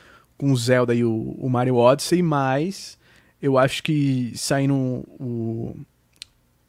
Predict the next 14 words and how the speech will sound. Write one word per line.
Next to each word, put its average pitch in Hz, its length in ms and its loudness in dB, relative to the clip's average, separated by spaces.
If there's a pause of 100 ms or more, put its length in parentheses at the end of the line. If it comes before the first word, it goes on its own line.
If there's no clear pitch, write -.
(200)
o 135 120 0
Horizon 131 400 4
Zero 120 240 0
Dawn, 113 340 0
o 123 160 -14
que - 100 -8
é 120 40 0
o 113 60 0
Forbidden 120 420 -2
West, 117 280 0
né, 120 60 -4
o 113 60 -4
próximo 117 340 -4
Horizon. 117 360 2